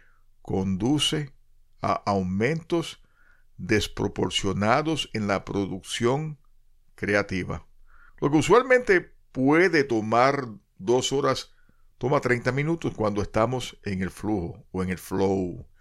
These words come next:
He visto este patrón una y otra vez en mi vida como escritor. Este tipo de inmersión profunda crea un ritmo y un impulso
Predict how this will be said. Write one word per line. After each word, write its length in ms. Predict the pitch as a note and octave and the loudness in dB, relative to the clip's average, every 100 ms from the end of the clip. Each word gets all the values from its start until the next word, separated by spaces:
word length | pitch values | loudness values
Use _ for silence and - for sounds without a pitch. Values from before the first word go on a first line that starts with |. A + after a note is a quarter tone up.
| - - - | -20 -20 -4
He 100 | A2 | 2
visto 260 | C#3 C3+ | 2 2
este 140 | C#3 B2 | 0 0
patrón 600 | G#2+ G#2+ C3 F3 F3 C3 - | 0 4 4 4 0 -10 -10
una 360 | G#2+ B2 B2+ | -4 -2 0
y 60 | G#2+ | 0
otra 280 | G#2 G#2 G2+ | 0 0 2
vez 300 | C#3 E3 G#2 | 2 2 -2
en 80 | |
mi 120 | G2 G2 | -4 -2
vida 340 | C#3 D3 - - - - _ _ | 0 0 -2 -10 -20 -20 _ _
como 260 | G#2+ A2+ | -4 -2
escritor. 640 | A2 - F#2+ F#2 - - - - - - _ | -2 -4 -8 -6 -6 -8 -12 -20 -20 -20 _
Este 260 | - G#2+ B2 | -8 0 0
tipo 260 | C3 B2+ | 0 0
de 100 | A#2 | 0
inmersión 520 | A2 G#2 F#2 - C#3 E3 | 0 -2 -4 -4 -2 0
profunda 520 | E3 - G2+ G2+ G2+ | 0 0 -6 -4 -4
crea 480 | A2 C#3 F#3+ C3+ - _ _ - | 2 2 4 0 -4 _ _ -8
un 240 | D3+ E3+ | -2 -2
ritmo 600 | - F3+ F#3+ C3+ G#2+ G#2+ | -2 -4 -6 -4 -2 -2
y 40 | |
un 160 | G#2+ C#3+ | -2 -4
impulso 800 | C#3+ - D3+ D3+ A#2 G#2 G2 | -6 -4 0 2 0 -4 -6